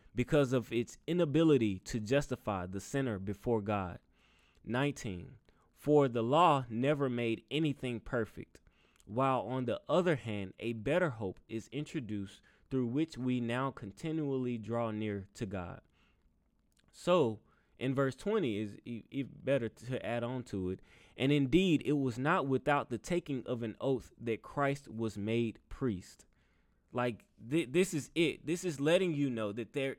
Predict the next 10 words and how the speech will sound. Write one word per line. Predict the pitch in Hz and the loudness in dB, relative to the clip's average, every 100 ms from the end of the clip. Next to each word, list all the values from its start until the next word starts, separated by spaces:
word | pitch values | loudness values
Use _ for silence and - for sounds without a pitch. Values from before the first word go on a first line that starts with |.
| _ | _
is | 156 196 202 147 110 110 - _ _ - | -6 -2 2 2 0 -6 -18 _ _ -6
a | 143 | -4
new | 131 131 156 165 | -2 0 2 2
commandment. | 143 151 123 135 135 104 67 _ _ - | 0 -6 -6 -6 -6 -8 -12 _ _ -8
And | 143 - | -8 -4
in | 196 | -2
that | 175 147 | 0 -2
commandment, | - 123 135 190 185 135 - - _ | -2 -4 -2 0 0 0 -4 -14 _
ti-, | - 151 175 185 - - | -10 -2 0 0 -2 -10
tithing | - 160 220 208 143 117 113 | -10 -2 0 0 -2 -4 -8